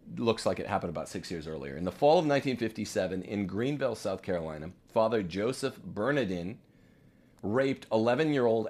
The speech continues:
Agnes as part of a satanic ritual that involved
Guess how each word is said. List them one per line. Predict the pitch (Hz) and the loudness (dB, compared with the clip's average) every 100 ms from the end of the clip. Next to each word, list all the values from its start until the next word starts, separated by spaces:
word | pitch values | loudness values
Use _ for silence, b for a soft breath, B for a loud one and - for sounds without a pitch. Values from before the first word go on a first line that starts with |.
| - | 0
Agnes | 117 135 107 98 - | 2 2 0 -4 -6
as | - 104 - | -2 -4 0
part | 104 110 | 0 0
of | |
a | 107 | -2
satanic | - 104 - 104 110 110 | -4 -6 -4 -4 -4 -2
ritual | 107 107 101 98 | -2 0 -2 0
that | 101 | 0
involved | 101 92 139 135 104 110 | 0 4 6 6 4 -2